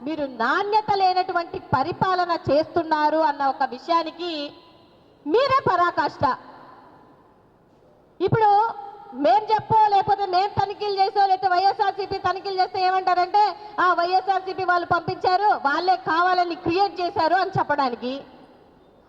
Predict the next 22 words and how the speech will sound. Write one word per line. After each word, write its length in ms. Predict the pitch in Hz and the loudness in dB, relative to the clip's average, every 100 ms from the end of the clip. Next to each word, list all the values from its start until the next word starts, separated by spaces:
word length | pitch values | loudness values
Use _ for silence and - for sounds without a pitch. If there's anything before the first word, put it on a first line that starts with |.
| - | -4
అసలు 240 | - 392 | 2 2
ఒక 120 | 370 | 2
హోమ్ 360 | 349 294 381 440 | 2 4 2 2
మినిస్టర్ 380 | 440 427 453 403 | -2 -2 0 2
వెళ్తుంది 400 | 381 381 415 403 | 2 0 0 0
అని 140 | 381 | 2
అంటే 420 | 349 349 453 587 - - - - - - _ _ _ _ _ _ 226 | 0 2 2 0 -8 -18 -20 -20 -20 -20 _ _ _ _ _ _ -4
మినిమంలో 600 | 262 330 415 480 494 480 | 0 2 2 2 2 0
మినిమం 360 | 440 440 427 | 0 0 2
అయినా 200 | 427 427 | 2 2
కూడా 200 | 427 427 | 2 0
చాలా 400 | 403 - 349 403 | -2 -2 0 0
కేర్‌ఫుల్‌గా 640 | 381 370 381 403 415 392 381 | 0 2 2 0 -2 2 2
ఉంటారు, 520 | 359 381 370 392 466 - - - - - - - _ _ _ _ _ _ _ _ - | 2 2 2 2 0 -4 -20 -20 -20 -20 -20 -20 _ _ _ _ _ _ _ _ -4
అటెన్షన్‌లో 640 | 294 427 415 - 427 415 381 | 0 2 0 0 0 2 0
ఉంటారు. 520 | 349 370 370 415 - - - - - - - _ _ _ _ _ _ _ _ _ _ | 0 0 0 0 -4 -10 -20 -20 -20 -20 -20 _ _ _ _ _ _ _ _ _ _
ఏమీ 320 | 285 415 466 480 | 0 2 0 0
లేకుండా 640 | 440 427 415 427 392 392 | 0 0 -2 0 0 0
ఇవాళ 440 | 359 320 359 403 370 | 0 -2 0 0 0
మీ 360 | 277 277 339 | -4 -4 -2
ప్లేట్లోనే 800 | 480 403 403 392 381 370 349 339 | 0 2 0 0 0 2 2 0
బొద్దింకొచ్చిందంటే 1300 | 302 269 294 415 381 339 - - 311 - 294 285 269 | 0 0 0 -2 -2 -2 -2 -4 -4 -2 0 0 -2